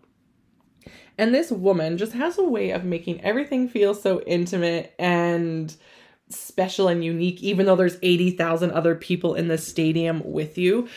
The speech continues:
She just has a really cool way of doing that, but you can just tell that she genuinely is, like, so excited about her fans, cares so much, and she's just like,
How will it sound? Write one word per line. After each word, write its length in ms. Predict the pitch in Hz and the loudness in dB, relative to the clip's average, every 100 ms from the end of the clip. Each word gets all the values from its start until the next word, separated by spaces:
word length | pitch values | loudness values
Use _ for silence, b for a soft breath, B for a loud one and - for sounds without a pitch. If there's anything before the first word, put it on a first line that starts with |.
| B | B
She 160 | B 247 | B -2
just 160 | 302 302 | -2 0
has 140 | 269 | 0
a 80 | 254 | 0
really 220 | 214 214 | 0 0
cool 260 | 208 196 170 | 0 2 2
way 160 | 170 | 2
of 140 | 165 156 | 0 0
doing 220 | 170 160 | -2 -2
that, 200 | 156 156 | -2 -2
but 80 | 190 | -2
you 160 | 214 | -2
can 160 | 208 247 | 0 0
just 220 | 269 269 | 0 -4
tell 180 | - 175 | -2 0
that 160 | 165 | 0
she 440 | - - 180 180 - 165 | -2 -6 -6 -6 -10 -12
genuinely 840 | 151 - 160 185 175 175 175 165 160 | -12 -10 -2 2 4 2 0 -2 -2
is, 220 | 160 160 | -2 -2
like, 340 | 156 156 151 B B B | -2 -2 -4 B B B
so 420 | - - - 180 185 | -16 -10 -2 2 2
excited 500 | 190 - 165 160 160 | 0 -2 0 0 0
about 240 | 165 156 | 0 0
her 120 | 170 | -2
fans, 520 | 160 160 151 156 156 - | -4 -6 -4 -4 -8 -14
cares 400 | - 185 170 175 | -6 0 0 0
so 160 | 180 160 | -2 0
much, 260 | 160 160 | 0 -2
and 140 | 170 165 | -4 -4
she's 260 | 175 160 | -6 -6
just 220 | 165 170 | -6 -6
like, 320 | - 170 170 | -4 -2 -4